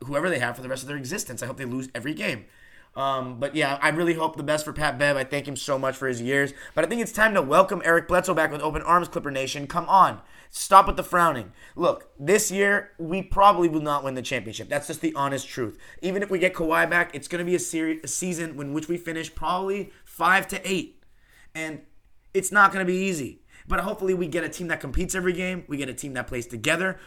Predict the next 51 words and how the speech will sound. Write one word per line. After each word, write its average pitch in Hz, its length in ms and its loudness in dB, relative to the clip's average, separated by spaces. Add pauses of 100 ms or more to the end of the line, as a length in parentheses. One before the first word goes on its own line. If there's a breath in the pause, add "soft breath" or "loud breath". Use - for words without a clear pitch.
We 139 80 -8
got 135 120 -2
a 127 40 -8
team 139 200 -6
that 123 160 -4
defends, 185 460 0
and 135 120 -14
hopefully 160 400 -4
good 135 420 -4
health 135 460 0
going 113 280 -6
our 107 140 -8
way. 110 300 -4 (200 loud breath)
And 127 140 -10
then 143 120 -4
when 156 120 -6
Kawhi 165 300 4
comes 170 160 -8
back, 180 220 -2
you 185 60 -6
never 185 360 -2
know. 185 360 0 (300 loud breath)
But 180 300 0
I 190 140 0
think 202 300 -6
that 170 360 -2 (1600 soft breath)
it's 180 200 -2
just 202 200 -2
gonna 202 160 -2
be, 190 360 -2 (360)
it's 190 160 0
gonna 277 140 4
be 294 100 8
a 294 60 4
tough 277 260 6
year, 262 220 4
guys, 175 260 6
with 156 80 -4
Kawhi 185 260 8
out. 139 160 6
I'm 156 180 -2
not 180 180 2
gonna 175 140 0
lie 165 180 4
to 151 40 0
you. 120 140 -2
It's 120 160 -8
gonna 170 160 -4
be 160 100 2
tough, 156 320 0
but - 240 -10